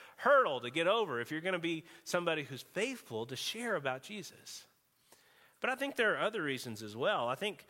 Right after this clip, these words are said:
sometimes Christianity is a thing that's in your head, and it's sort of this private thing in your head. Sort of like a fantasy. It's this thing that you want to be true, and you kind of believe is true,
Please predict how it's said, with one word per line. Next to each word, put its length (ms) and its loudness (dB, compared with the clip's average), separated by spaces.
sometimes 720 0
Christianity 640 0
is 100 -2
a 80 2
thing 360 -2
that's 180 -2
in 160 0
your 100 0
head, 360 2
and 120 -4
it's 120 -6
sort 200 0
of 60 -4
this 140 -4
private 580 -2
thing 320 -4
in 140 -8
your 100 -8
head. 240 -14
Sort 180 -2
of 40 2
like 160 2
a 40 -6
fantasy. 600 -6
It's 160 -4
this 200 0
thing 400 2
that 120 -2
you 120 0
want 300 6
to 80 -6
be 160 0
true, 400 2
and 100 -2
you 60 -8
kind 220 2
of 80 -2
believe 320 2
is 120 -4
true, 540 -4